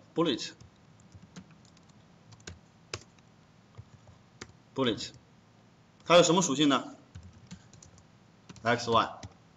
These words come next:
坐标有没有？必须有吧。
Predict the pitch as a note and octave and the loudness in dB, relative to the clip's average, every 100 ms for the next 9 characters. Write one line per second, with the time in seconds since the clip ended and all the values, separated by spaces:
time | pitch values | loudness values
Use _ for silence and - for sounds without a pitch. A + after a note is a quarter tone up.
0 | - - E3+ E3 C#3 B2 A#2+ - - - | -10 2 6 8 8 4 2 0 -4 -20
1 | - - - - - - - - - - | -20 -20 -20 -20 -20 -20 -20 -20 -20 -20
2 | - F3+ E3 E3+ B2 A2+ - - | -10 -4 2 4 6 4 2 -6